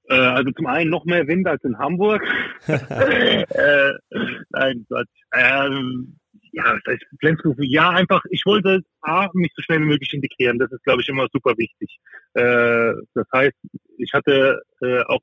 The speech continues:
Speaker 1: noch keinen einzigen Spieler, äh, äh, schon vorher in meiner Mannschaft, der, der jetzt aktuell, äh, äh, bei Flensburg spielt. Von dem her war das wichtig, die Jungs alle schnell genug, äh, kennenzulernen. Ich wollte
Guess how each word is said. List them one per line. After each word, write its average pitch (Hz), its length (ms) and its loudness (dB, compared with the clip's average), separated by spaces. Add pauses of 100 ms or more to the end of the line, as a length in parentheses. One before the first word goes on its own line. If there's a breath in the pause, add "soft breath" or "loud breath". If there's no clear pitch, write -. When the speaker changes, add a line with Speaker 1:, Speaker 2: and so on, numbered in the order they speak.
Speaker 1:
noch 135 160 -6
keinen 143 220 0
einzigen 147 440 0
Spieler, 156 520 0
äh, 135 340 0 (540 loud breath)
äh, 123 420 0
schon 127 580 0
vorher 175 300 4
in 165 80 2
meiner 156 180 2
Mannschaft, 156 380 -2 (100)
der, 139 220 2
der 139 160 2
jetzt 139 160 0
aktuell, 135 500 2
äh, 131 380 2
äh, 127 680 -6 (140)
bei 123 160 -4 (100)
Flensburg - 360 -6
spielt. 165 260 0
Von 135 100 -6
dem 135 160 0
her 135 100 0
war 117 120 2
das 113 140 0
wichtig, - 260 -6
die 113 60 2
Jungs 120 200 0
alle 117 160 2
schnell 117 220 -2
genug, 113 240 0 (240)
äh, 110 180 2 (140)
kennenzulernen. 110 400 -2
Ich - 80 -8
wollte 143 260 2